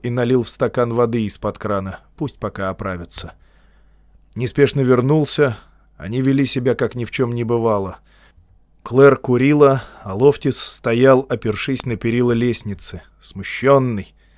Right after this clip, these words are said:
Джентльмен с юга, стыдящийся своего неприлично громкого кашля.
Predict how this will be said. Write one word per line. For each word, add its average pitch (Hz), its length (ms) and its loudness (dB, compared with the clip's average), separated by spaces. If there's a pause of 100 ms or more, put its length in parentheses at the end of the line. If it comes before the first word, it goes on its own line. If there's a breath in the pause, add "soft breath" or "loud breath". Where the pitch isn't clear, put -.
(380)
Джентльмен 131 640 0
с - 120 -4
юга, 151 360 6
стыдящийся 123 800 0
своего 120 340 -2
неприлично 117 640 -2
громкого 117 520 0
кашля. 95 540 -8